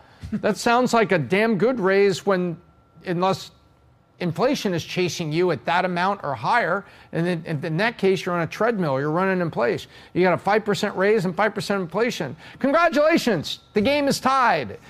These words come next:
You know, you got nothing that year. <laughs> It's like, I, I, I don't know about you, but I'm not working, I'm not driving. You know, I remember my emerging career in my, in my thirties,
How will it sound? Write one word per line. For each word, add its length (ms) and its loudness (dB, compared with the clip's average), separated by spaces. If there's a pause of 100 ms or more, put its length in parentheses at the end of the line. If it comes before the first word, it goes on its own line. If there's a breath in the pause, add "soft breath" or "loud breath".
(120 loud breath)
You 120 2
know, 140 2
you 160 0
got 240 2
nothing 320 2
that 160 -2
year. 440 0
<laughs> 40 -20 (200)
It's 360 2
like, 160 4 (400 loud breath)
I, 160 4
I, 420 2
I 20 2
don't 140 2
know 80 2
about 200 2
you, 260 2
but 140 2
I'm 220 0
not 280 0
working, 360 0
I'm 120 0
not 160 0
driving. 520 2 (380 loud breath)
You 120 2
know, 280 2 (480)
I 80 0
remember 720 0
my 220 0
emerging 420 0
career 480 0
in 120 -4
my, 200 -2 (160)
in 100 -6
my 120 0
thirties, 640 -2